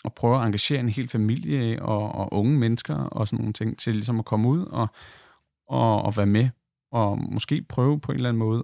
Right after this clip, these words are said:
at, at, at flette deres, øh, hobby ind. Vi har, nu har vi også fået, øh, nogle kajakker for eksempel, ikke, som folk kan bruge, hvis det er folk synes, det er sjovt, eller vaders, eller alle mulige ting i den stil. Øhm, så, så, så det, det vil jeg da sige, det er.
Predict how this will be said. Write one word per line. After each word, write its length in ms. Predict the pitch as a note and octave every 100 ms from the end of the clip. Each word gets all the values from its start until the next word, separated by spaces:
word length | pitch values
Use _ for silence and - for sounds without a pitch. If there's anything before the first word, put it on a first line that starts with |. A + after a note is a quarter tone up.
| -
at, 320 | A2+ - G#2+
at, 60 | G#2+ C3+ -
at 60 | A#2
flette 340 | - G#2+ -
deres, 260 | G2+ G2 -
øh, 80 | A2
hobby 300 | G#2 G#2 G#2+
ind. 180 | A#2+ A2 _ G#3+ B2
Vi 80 | A2+
har, 80 |
nu 160 | A2+ B2+
har 80 | C3
vi 100 | G#2+
også 160 | A2+
fået, 380 | - B2 A#2+ A2+
øh, 40 | G2+
nogle 160 | A2
kajakker 420 | A2 G2+ G#2 A2+
for 120 | D3+ C3
eksempel, 360 | - - -
ikke, 160 | C#3 -
som 120 | A2+
folk 200 | - -
kan 100 | A#2
bruge, 240 | G#2+ G#2+
hvis 140 | C3 -
det 100 | G#2
er 20 |
folk 240 | - - - - _
synes, 240 | - G#2 -
det 100 | D#3
er 40 |
sjovt, 300 | - - -
eller 240 | A#1 - A#1+
vaders, 440 | A2 G#2 B2+ D3 -
eller 200 | G2+ A2 _ _ - - - - - -
alle 180 | A#2
mulige 240 | A#2 A#2 A#2
ting 240 | - -
i 40 | A#2+
den 180 | A#2+
stil. 300 | B2 A#2 B2 B2+ _
Øhm, 520 | C3+ A#2+ - G1+ G1+ - _ _ _ _ _ _ _ _ -
så, 340 | B2 G#2 G2+ - A#2 -
så, 380 | - - - - - - _ _ _
så 120 | - -
det, 80 | C3 -
det 120 | -
vil 60 | C3
jeg 100 | B2
da 60 |
sige, 320 | - A#2 C3
det 80 | A#3+
er. 120 | -